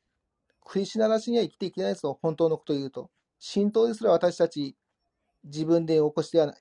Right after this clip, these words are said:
動かしてはないですよね。私たちが休んでいようと、ずるをしよう、ずるをしようと、悪さをしようと、私のし-、私たちの神道は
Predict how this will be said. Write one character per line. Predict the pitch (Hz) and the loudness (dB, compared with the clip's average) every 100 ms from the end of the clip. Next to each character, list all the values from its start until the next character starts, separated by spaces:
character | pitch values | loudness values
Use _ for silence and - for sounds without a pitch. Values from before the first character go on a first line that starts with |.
| - | -8
動 | 160 160 | -4 0
か | 180 | 0
し | 170 | 0
て | 185 | 0
は | |
な | 143 | 0
い | 131 | -4
で | 120 | -10
す | 127 | -12
よ | |
ね。 | 180 370 _ _ _ _ _ _ _ _ _ - | -12 -14 _ _ _ _ _ _ _ _ _ -2
私 | 160 190 202 | 2 4 4
た | 208 | -2
ち | 190 | -4
が | 180 143 120 _ - | -2 -2 -4 _ -4
休 | 156 147 208 | -4 0 0
ん | 202 | 0
で | |
い | 156 | 0
よ | 170 185 | 0 -2
う | |
と、 | - 120 - _ _ | -4 -10 -12 _ _
ず | 135 165 | -6 0
る | 202 | 2
を | 208 | 0
し | 156 | 0
よ | 165 180 | -2 -2
う、 | 151 | -6
ず | 165 | -4
る | 175 214 | 2 2
を | |
し | 202 160 | 2 0
よ | 175 | -2
う | 175 | 0
と、 | 127 - | -6 -2
悪 | 156 180 | 0 2
さ | 214 | 0
を | |
し | 185 180 | -2 0
よ | 185 | 0
う | |
と、 | - 127 | -2 -4
私 | 143 175 - | 0 0 0
の | 202 | -6
し-、 | - - | -6 -4
私 | 165 180 175 | 0 0 0
た | 208 | -2
ち | |
の | 220 214 | 0 -2
神 | 202 | -2
道 | 190 196 | 0 4
は | 165 127 | 4 4